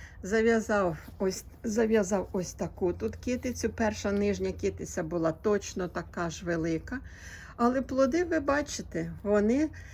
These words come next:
ну, не такі, як вони мають бути. Але що зробиш? Це ж гібрид.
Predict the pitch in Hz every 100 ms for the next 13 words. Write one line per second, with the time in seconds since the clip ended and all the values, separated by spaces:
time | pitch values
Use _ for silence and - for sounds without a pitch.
0 | - - - - - 196 202 202 208 220
1 | 247 277 285 285 - - - - - 226
2 | 269 247 233 - 226 202 - - - -
3 | 202 - 196 202 247 247 196 208 208 196
4 | 165 151 156 143 - 156 - - - -
5 | - 214 226 220 254 285 262 190 - 165
6 | - - - 190 190 202 202 208 254